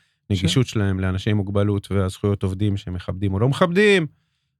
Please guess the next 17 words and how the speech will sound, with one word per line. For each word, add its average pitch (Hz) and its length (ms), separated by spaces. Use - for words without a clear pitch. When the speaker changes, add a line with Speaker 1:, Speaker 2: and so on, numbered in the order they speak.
Speaker 1:
עשינו 123 240
כל - 80
מיני 110 100
דברים, 123 140
התעסקנו 107 320
עם 98 60
עובדי 98 200
קבלן 131 480
עוד, 107 200
שזה 98 220
עוד 95 120
היה 98 100
ממש 98 440
בחיתולים, 101 680
אה, 98 60
ההבנה 95 340
שזה, 95 640